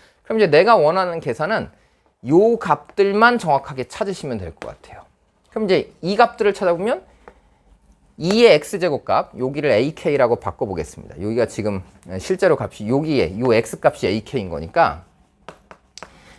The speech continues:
이의 에이 원은 일 나올 거고요. 이의 에이 투는 이가 나오겠죠. 그러니까 이에서의 요 미분계수에다 다시 이 값을 곱해서 이걸 엘엔 이로 나눈 다음에 그걸 시그마를 취하겠다라는 거니까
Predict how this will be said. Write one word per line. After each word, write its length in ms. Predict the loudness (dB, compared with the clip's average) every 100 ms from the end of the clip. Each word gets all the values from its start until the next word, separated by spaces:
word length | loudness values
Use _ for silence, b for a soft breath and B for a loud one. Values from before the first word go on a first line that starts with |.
| B B B -6
이의 380 | 0 4 4 4
에이 240 | 4 4
원은 280 | 4 4 2
일 160 | 2
나올 240 | 4 4 4
거고요. 420 | 0 0 0 -2 -8
이의 380 | -4 2 4
에이 280 | 4 2 -2
투는 520 | -10 -4 -2 0 0 -2 -8 _ _ _ -14 -8
이가 240 | 2 4
나오겠죠. 520 | 4 0 -4 -14 -20 -20
그러니까 280 | -6 -6 -4
이에서의 800 | -4 4 6 6 2 2 2 0
요 220 | 0 0
미분계수에다 760 | -2 -4 -4 -2 -2 0 -2
다시 360 | -2 -6 -6 -4
이 140 | -2
값을 360 | 2 2 2 -6
곱해서 640 | -6 -12 -6 0 4 4 B B B B
이걸 320 | -6 0 0 4
엘엔 320 | 4 4 0
이로 180 | -2 0
나눈 360 | 0 0 2
다음에 280 | 4 4 0
그걸 300 | -4 -2 -2
시그마를 500 | -2 -4 2 2 2
취하겠다라는 760 | -2 -2 0 2 4 4 2
거니까 500 | -2 -4 0 0 0